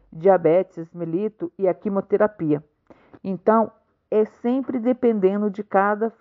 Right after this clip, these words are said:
fator e de cada pessoa, tá bom? Em noventa e um por cento dos casos das pessoas, nos adultos, nos patogênicos observados com mais frequência, eles têm sim uma grande variedade desses agentes bacterianos, tá bom?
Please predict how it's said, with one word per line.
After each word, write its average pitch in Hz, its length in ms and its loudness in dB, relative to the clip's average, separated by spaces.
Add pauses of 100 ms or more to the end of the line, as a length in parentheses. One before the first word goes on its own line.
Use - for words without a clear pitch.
(220)
fator 185 560 -4
e 220 100 -6
de 202 120 -8
cada 202 340 0
pessoa, 139 520 -6 (400)
tá 165 80 -10
bom? 175 240 4 (300)
Em 240 100 -2
noventa 240 440 0
e 320 40 -2
um 285 60 -6
por 254 140 -6
cento 214 180 -4
dos 202 160 -10
casos 196 340 -2
das 175 200 -2
pessoas, 180 480 -4
nos 170 120 -6
adultos, 180 560 -2
nos 180 200 -20
patogênicos 180 720 -6
observados 175 680 2
com 180 140 -10
mais 196 260 -6
frequência, 202 600 -8 (360)
eles 233 280 2
têm 220 260 0
sim 208 400 -4 (220)
uma 202 160 2
grande 208 340 0
variedade 185 580 2
desses 185 280 -8
agentes 180 420 -6
bacterianos, 170 880 -4
tá - 100 -8
bom? 185 320 0